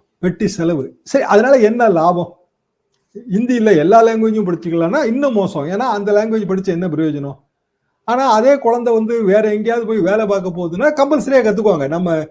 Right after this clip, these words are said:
நம்ம எனது ஐ-, ரிட்டையர்டு ஐ ஏ எஸ் எங்க சங்கத்தோட சக நண்பர் எழுதின மாதிரியே தேவைன்னா கத்துக்குவாங்க. ஏங்க, ஒரு ஐ ஏ எஸ் ஆபீசர் அத்தனை மாநில தேர்தல் நடத்தினவர் இதுவரைக்கும் எனக்கு ஹிந்தியே தெரியாதுன்னு சொல்றாரு. தேவையில்லை,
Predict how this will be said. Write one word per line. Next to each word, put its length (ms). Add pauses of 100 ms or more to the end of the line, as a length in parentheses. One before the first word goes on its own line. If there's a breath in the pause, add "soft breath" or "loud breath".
(320)
நம்ம 260
எனது 640
ஐ-, 200
ரிட்டையர்டு 480
ஐ 180
ஏ 120
எஸ் 180
எங்க 300
சங்கத்தோட 600 (300)
சக 320
நண்பர் 440
எழுதின 320
மாதிரியே 320
தேவைன்னா 720
கத்துக்குவாங்க. 440 (720)
ஏங்க, 140
ஒரு 140
ஐ 180
ஏ 80
எஸ் 180
ஆபீசர் 300
அத்தனை 320
மாநில 300
தேர்தல் 420
நடத்தினவர் 520
இதுவரைக்கும் 440
எனக்கு 160
ஹிந்தியே 240
தெரியாதுன்னு 560
சொல்றாரு. 360 (1700)
தேவையில்லை, 480